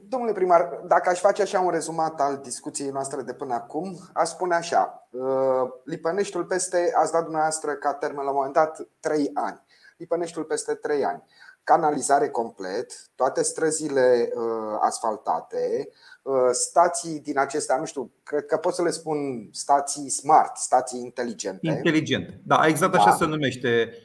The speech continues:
Speaker 2: dotarea cu stații inteligente, mo-, mobilarea domeniului public cu stații inteligente pentru transportul în comun.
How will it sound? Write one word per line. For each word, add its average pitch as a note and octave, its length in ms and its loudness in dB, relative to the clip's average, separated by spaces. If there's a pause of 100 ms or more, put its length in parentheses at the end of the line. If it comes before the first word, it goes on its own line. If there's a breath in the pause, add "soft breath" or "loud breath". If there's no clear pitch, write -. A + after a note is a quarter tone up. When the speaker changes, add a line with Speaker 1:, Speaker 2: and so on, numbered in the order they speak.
Speaker 2:
dotarea D#3 500 4
cu C#3+ 80 -6
stații C#3+ 380 0
inteligente, B2+ 540 -2
mo-, A#2+ 340 -2
mobilarea B2 1000 4
domeniului A#2+ 600 -2
public D#3 360 0
cu D#3 60 -10
stații D3 400 -2
inteligente C3 1120 -4
pentru B2 800 -2
transportul B2 520 -6
în A2+ 80 -8
comun. G#2+ 360 -4